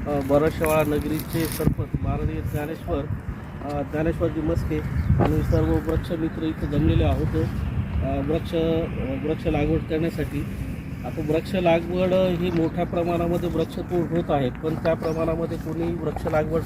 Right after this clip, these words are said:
करत नाही. तर ही काळाची गरज आहे. वरचेवर तापमान वाढत चाललेलं आहे, याचा परिणाम, <clears throat> वृक्षतोडीमुळे पावसावर, पावसावरही होत आहे आणि पावसा-, पाऊस कमी पडल्यामुळे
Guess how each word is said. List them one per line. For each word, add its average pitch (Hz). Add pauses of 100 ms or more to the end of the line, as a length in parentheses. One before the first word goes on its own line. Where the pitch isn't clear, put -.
करत 180 (120)
नाही. 135 (680)
तर 170
ही 160
काळाची 175
गरज 160
आहे. 139
वरचेवर 175 (440)
तापमान 175
वाढत 165
चाललेलं 170
आहे, 160
याचा 151
परिणाम, 170 (460)
<clears throat> 226
वृक्षतोडीमुळे 175
पावसावर, 165
पावसावरही 180
होत 160
आहे 143
आणि 151
पावसा-, 160
पाऊस 156 (100)
कमी 170
पडल्यामुळे 175